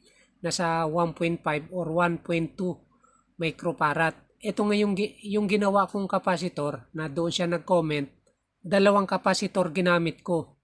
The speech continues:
Alam nyo kung bakit dalawa? Kasi nga, hindi siya umikot ng mabilis. Mabagal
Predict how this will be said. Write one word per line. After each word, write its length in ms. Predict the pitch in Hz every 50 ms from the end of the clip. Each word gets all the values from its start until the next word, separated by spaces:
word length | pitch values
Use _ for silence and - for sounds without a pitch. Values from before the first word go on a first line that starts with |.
| _ -
Alam 240 | 190 196 196 196 202
nyo 80 | 202 196
kung 160 | 214 190 180
bakit 320 | 185 170 - 190 - -
dalawa? 480 | 180 180 175 175 170 185 190 175 160 -
Kasi 320 | - 196 185 - 208 196
nga, 160 | 190 180 175 185 - _ _ _ _ _ _ _ _ _ _ -
hindi 400 | 190 208 202 180 214 214 202 202
siya 680 | 175 - - 214 202 202 190 190 185 185 185 185 - - -
umikot 720 | 202 190 190 190 190 185 180 - - 185 180 175 - -
ng 560 | 185 175 175 175 170 170 165 165 165 165 160 139 - _ _ _ _ _ _ _ _ _ _ _ _ _ _ _ _ _
mabilis. 800 | - 185 180 156 160 170 175 185 185 165 - - - - - _ - 185
Mabagal 480 | 180 185 165 190 180 180 165 190 185